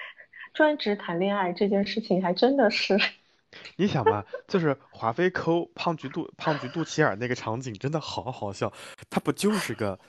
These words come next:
Speaker 2: 恋爱脑能干得出来的事情吗？
Speaker 1: 嗯，哎，她的那个演员叫蒋欣是吧？
Speaker 2: 蒋欣啊，就是演《欢乐颂》里的那个啊。
Speaker 1: 哎，对，对，对，就是她演《欢乐颂》的那个叫樊胜美，其实演得也挺惟妙惟肖的。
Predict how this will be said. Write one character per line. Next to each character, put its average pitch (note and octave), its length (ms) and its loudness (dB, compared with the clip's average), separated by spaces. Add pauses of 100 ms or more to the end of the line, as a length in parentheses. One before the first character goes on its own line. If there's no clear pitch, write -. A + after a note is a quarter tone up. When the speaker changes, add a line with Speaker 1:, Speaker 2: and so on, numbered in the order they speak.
(160)
Speaker 2:
恋 D3 260 0
爱 C3 80 -2
脑 G#2 160 -6
能 F#2 140 -10
干 C#3 180 0
得 B2 80 -2
出 B4+ 160 -6
来 A#2 80 4
的 A2 100 -2
事 C3+ 200 2
情 A2 200 -2
吗？ G2 160 -6 (280)
Speaker 1:
嗯， C#4+ 440 2 (200)
哎， E4+ 120 4 (220)
她 F#4 180 4
的 F4 140 6
那 C#4 160 8
个 A#3+ 100 8
演 F3 400 4
员 - 160 0
叫 G#3+ 140 6
蒋 G#3+ 320 4
欣 G#3 300 4
是 G3 100 4
吧？ - 220 2
Speaker 2:
蒋 A2 220 2
欣 E3+ 300 -2
啊， D#3 140 4
就 F3+ 140 -2
是 F3+ 100 0
演 G#2+ 300 0
《欢 D3+ 180 0
乐 D#3 100 4
颂》 G3 220 0
里 B2+ 100 -4
的 F2+ 140 -8
那 F#2+ 160 -6
个 F2 160 -4
啊。 E2+ 160 -8
Speaker 1:
哎， G3 220 4
对， G#3 120 8
对， G3 160 8
对， F#3 240 6
就 G#3+ 140 2
是 G3 340 6 (320)
她 - 140 4
演 G#3 140 6 (100)
《欢 A3+ 100 2
乐 A#3 140 4
颂》 A#3 180 4
的 F#3 100 6
那 F#3 140 6
个 - 320 2 (140)
叫 - 360 2
樊 F#3+ 220 4
胜 D4+ 220 6
美， - 340 0 (120)
其 A#3+ 160 6
实 C4 100 8
演 F3 240 6
得 D#3 60 6
也 D#3+ 240 4
挺 D3 360 0 (500)
惟 D3+ 180 4
妙 D#3 240 2
惟 C#3 200 -2
肖 - 280 -4
的。 - 100 -12